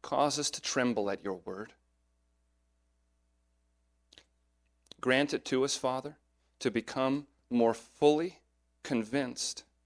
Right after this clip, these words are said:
that in it you have granted to us all things that pertain to life and godliness. Grant it to us to become convinced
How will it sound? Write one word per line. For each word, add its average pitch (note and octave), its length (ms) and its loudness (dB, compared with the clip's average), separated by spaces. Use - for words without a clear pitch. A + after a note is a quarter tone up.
that A#2+ 200 4
in C#3+ 180 2
it D3+ 180 0
you D3+ 200 2
have C#3 220 -2
granted C#3+ 520 -2
to C3 220 0
us B2+ 300 2
all C3+ 340 2
things B2+ 440 -4
that A#2+ 140 -2
pertain A#2 380 -6
to A2+ 100 -4
life G#2 420 -2
and G#2 140 -8
godliness. F#2 640 -6
Grant B2+ 320 0
it - 120 -6
to A#2+ 160 2
us A2+ 140 -2
to A#2 100 -6
become A#2 380 -4
convinced A2+ 800 -4